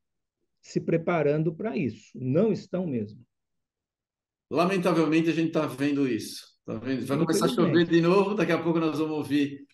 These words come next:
Speaker 2: vamos ouvir as, as fatalidades que ouvimos no ano passado e no retrasado, sempre se repete.
Speaker 1: Exatamente, assim a história vai se repetindo,
Speaker 2: Exatamente.
Speaker 1: porque não
Speaker 2: Vem
Speaker 1: se toma as
Speaker 2: Petrópolis,
Speaker 1: providências,
Speaker 2: em Minas
Speaker 1: não incorpora o
Speaker 2: Gerais, em todos os
Speaker 1: planejamento.
Speaker 2: lugares.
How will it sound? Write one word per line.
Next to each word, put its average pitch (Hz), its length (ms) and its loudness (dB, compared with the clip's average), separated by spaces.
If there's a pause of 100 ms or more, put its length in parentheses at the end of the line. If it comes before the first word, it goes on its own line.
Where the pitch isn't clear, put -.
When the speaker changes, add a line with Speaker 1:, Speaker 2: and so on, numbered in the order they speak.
(260)
Speaker 2:
vamos 139 240 0
ouvir 143 380 4
as, 135 640 0
as 120 180 -4
fatalidades 135 800 0
que - 80 -4
ouvimos 131 400 0
no 127 160 -6
ano 127 160 -6
passado 170 640 0
e - 20 2
no 143 80 0
retrasado, 135 680 0
sempre 180 420 0
se 185 420 0
repete. 175 160 0
Speaker 1:
Exatamente, 175 580 -2
assim 175 380 0
a 190 60 6
história 185 500 0
vai 160 240 -2
se - 120 -10
repetindo, 185 520 -4
Speaker 2:
Exatamente. 160 600 2
Speaker 1:
porque 180 140 -2
não 156 80 -4
Speaker 2:
Vem 135 200 2
Speaker 1:
se 135 80 -8
toma 147 100 4
as 143 100 0
Speaker 2:
Petrópolis, 165 760 2
Speaker 1:
providências, 139 160 -4
Speaker 2:
em 135 80 -4
Minas 135 220 -2
Speaker 1:
não 151 120 2
incorpora 156 560 2
o 139 100 0
Speaker 2:
Gerais, 143 180 -4
em 135 220 -8
todos 165 180 2
os - 20 2
Speaker 1:
planejamento. 190 80 2
Speaker 2:
lugares. 123 520 0